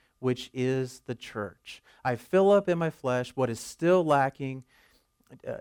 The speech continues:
in regards to Christ's affliction for the sake of his body, which is the church." Congratulations, we've just read probably one of the most controversial verses I've come across in the New Testament.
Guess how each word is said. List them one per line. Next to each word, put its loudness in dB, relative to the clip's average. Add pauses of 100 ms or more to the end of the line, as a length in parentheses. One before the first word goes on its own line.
in -2
regards 2
to -6
Christ's -4
affliction -6
for -6
the -6
sake -2
of -6
his -8
body, -2
which -12
is -8
the -12
church." -20 (920)
Congratulations, 4
we've 0
just 0
read 4
probably 6
one 0
of -2
the 0
most 0
controversial -2
verses -2
I've 0
come -6
across 0
in -10
the -6
New -4
Testament. -8